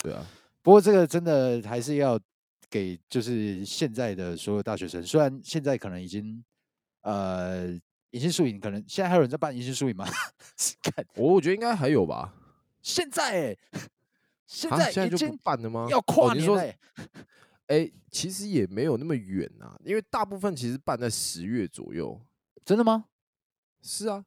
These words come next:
Speaker 1: 差不多啊，差不多啊。
Speaker 2: 哦，真的哦。
Speaker 1: 真的，真的，真的，系学会通常都是十月左右。
Speaker 2: 哦，那差不多啦，那还可以，那还可以。
Speaker 1: 对啊，或者，或者说大家其实应该是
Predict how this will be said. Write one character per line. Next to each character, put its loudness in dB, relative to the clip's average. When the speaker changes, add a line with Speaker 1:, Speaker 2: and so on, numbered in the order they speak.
Speaker 1:
差 -6
不 -10
多 -2
啊， -6
差 -8
不 -14
多 -8
啊。 -14
Speaker 2:
哦， -6
真 -2
的 8
哦。 -4
Speaker 1:
真 -4
的， 0
真 -4
的， -4
真 -12
的， -8
系 -8
学 -4
会 0
通 -12
常 -10
都 -6
是 -8
十 -10
月 -6
左 -14
右。 -12
Speaker 2:
哦， 8
那 0
差 2
不 -4
多 6
啦， 4
那 -4
还 -4
可 -8
以， -10
那 -8
还 -10
可 -14
以。 -8
Speaker 1:
对 -4
啊， -8
或 -4
者， -6
或 2
者 -2
说 -2
大 -4
家 4
其 -8
实 -12
应 -14
该 -6
是 -10